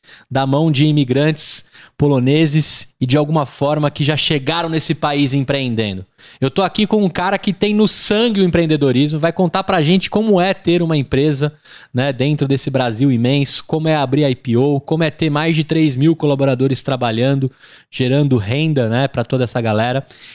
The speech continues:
e de alguma forma chegando na casa de todos os brasileiros. Eu fiquei sabendo aqui que tem mais de três mil, quase cinco mil produtos, é, feitos por eles. Mas eu vou deixar ele contar essa história.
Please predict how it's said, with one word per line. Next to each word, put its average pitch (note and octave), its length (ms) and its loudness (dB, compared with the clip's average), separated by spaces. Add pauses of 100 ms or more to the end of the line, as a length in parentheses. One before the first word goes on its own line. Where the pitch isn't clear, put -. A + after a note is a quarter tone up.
e C#3 60 -2
de B2+ 100 0
alguma E3 300 0
forma D#3+ 560 0
chegando D3+ 440 -2
na D3 120 -2
casa D3+ 320 -4
de C3+ 120 -2
todos C#3+ 340 -2
os B2+ 100 -2
brasileiros. A2 720 -2 (380)
Eu C#3+ 80 0
fiquei G#3+ 180 0
sabendo G3+ 400 0
aqui G3+ 240 0
que G#3 100 -2
tem G#3 160 -2
mais F#3+ 300 0
de F3+ 520 2
três F#3 380 0
mil, E3+ 260 4
quase F#3+ 300 -2
cinco G#3+ 400 0
mil G3 460 4 (220)
produtos, D#3+ 960 0 (480)
é, C3 180 0
feitos D#3+ 420 -4
por C3+ 200 2
eles. D3+ 360 0 (280)
Mas G#3 140 0
eu B3 40 0
vou C4+ 100 2
deixar C4 280 0
ele B3+ 100 -2
contar G#3 360 0
essa F3+ 140 -4
história. A#2 480 -2